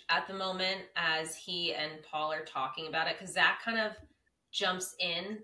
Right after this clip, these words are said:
to save Paul during the questioning, which, like, for a minute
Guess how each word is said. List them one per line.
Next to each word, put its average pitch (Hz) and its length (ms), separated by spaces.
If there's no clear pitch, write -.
to 160 460
save 165 640
Paul 180 540
during 165 240
the 160 60
questioning, 180 640
which, 165 240
like, 131 300
for 220 160
a 302 60
minute 214 480